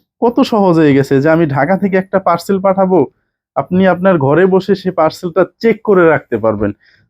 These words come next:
তাও কোনো রকমের অ্যাডভান্স করতে হবে না, কোনো হয়রানি নাই, কোনো পেরেশানি নাই। এ হচ্ছে আজকের সর্বশেষ ড্রেস, হ্যাঁ? যেটা ভাল লাগবে সাথে সাথে স্ক্রিনশট দিয়ে ইনবক্সে দিয়ে দিলেই বাস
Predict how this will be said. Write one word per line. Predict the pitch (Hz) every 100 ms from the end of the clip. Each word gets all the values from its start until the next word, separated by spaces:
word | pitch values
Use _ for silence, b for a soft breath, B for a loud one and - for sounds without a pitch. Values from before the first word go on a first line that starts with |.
| _
তাও | 151
কোনো | 151 175 180
রকমের | 180 185 185 190 -
অ্যাডভান্স | 156 160 156 185 190 -
করতে | 175 170 170
হবে | 156 147 151
না, | 156 156 165 _
কোনো | - 151
হয়রানি | 139 135 139 165 160
নাই, | 151 147
কোনো | 156 156
পেরেশানি | - 156 156 160 143
নাই। | 139 147 185 _ _ _ _ _
এ | 151
হচ্ছে | 170 -
আজকের | 185 180 226 269 - _ _ _ _
সর্বশেষ | - - 160 165 - 160
ড্রেস, | 139 120 -
হ্যাঁ? | 190 285 _ _ _ b b b b _
যেটা | 165 185
ভাল | 165 175
লাগবে | 196 208 220
সাথে | 202 196
সাথে | 214 202 208
স্ক্রিনশট | - 214 233 214
দিয়ে | 247 330 - _ _ _ _ _ _
ইনবক্সে | 170 175 190 -
দিয়ে | 196 202
দিলেই | 208 220
বাস | 208 123 -